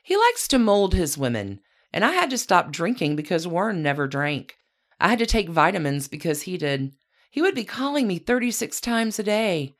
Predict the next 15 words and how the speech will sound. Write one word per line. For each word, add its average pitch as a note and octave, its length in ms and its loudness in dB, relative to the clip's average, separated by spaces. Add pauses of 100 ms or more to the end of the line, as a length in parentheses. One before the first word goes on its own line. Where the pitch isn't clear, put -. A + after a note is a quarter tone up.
(280)
and D3+ 120 -8
he F#3 120 -2
was F#3+ 200 0
insatiable. D3+ 720 -4 (340)
Three, F3+ 360 0
four E3 260 0
times E3+ 320 -2
a E3+ 60 -4
day, E3 380 0
every F#3 340 -4
day. G#3+ 380 -2 (480)
I D3 80 0
felt C#3+ 320 -4
like E3 200 -2
an B2 140 -2